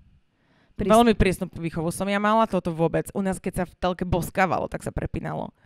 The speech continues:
Speaker 2: V živote sa o mňa sa, takto so mňou nikto nerozprával, o ničom. Ehm, takže pre mňa to bol práve, že skôr vzdor. A to do-, doteraz tak berieme, že ja som bola,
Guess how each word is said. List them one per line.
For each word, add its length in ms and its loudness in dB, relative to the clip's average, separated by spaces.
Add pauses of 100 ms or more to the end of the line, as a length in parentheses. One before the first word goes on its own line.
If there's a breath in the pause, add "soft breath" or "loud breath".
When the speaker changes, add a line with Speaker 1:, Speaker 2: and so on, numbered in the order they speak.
(320 soft breath)
Speaker 2:
V 80 -8
živote 240 2
sa 140 -4
o 20 -2
mňa 80 -4
sa, 160 -4
takto 320 -10
so 80 -12
mňou 240 -8
nikto 80 -6
nerozprával, 720 0
o 80 -2
ničom. 640 -2 (560 loud breath)
Ehm, 840 2 (580)
takže 320 2
pre 220 2
mňa 180 -2
to 100 -2
bol 140 2
práve, 380 2
že 100 0
skôr 320 -2
vzdor. 400 -2 (320)
A 100 0
to 80 -4
do-, 160 -2
doteraz 320 0
tak 160 -6
berieme, 280 0
že 120 0
ja 80 2
som 160 -8
bola, 320 2